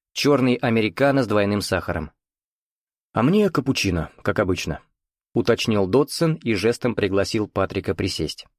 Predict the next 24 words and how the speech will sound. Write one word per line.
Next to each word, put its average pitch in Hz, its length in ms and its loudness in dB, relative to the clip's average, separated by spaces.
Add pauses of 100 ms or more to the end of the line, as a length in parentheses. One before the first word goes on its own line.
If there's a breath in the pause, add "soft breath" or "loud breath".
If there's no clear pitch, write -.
(680)
"Большой 143 600 2
начальник, 185 640 2
чтоб - 360 -2
его". 82 340 -2 (1000)
Да 110 180 2
он 127 120 2
впервые 135 480 2
спел 110 340 0
гимн 107 300 2
Америки 110 400 0
на 95 100 -2
своём 107 380 0
первом 120 440 2
дне 107 200 0
благодарения 104 680 0
в 78 40 -2
начальной 92 400 0
школе, 80 420 -4
когда 95 260 -2
Патрик 92 360 -2
уже 92 180 -2
вовсю 101 240 -2
тушил 101 260 -2
пожары. 90 480 -2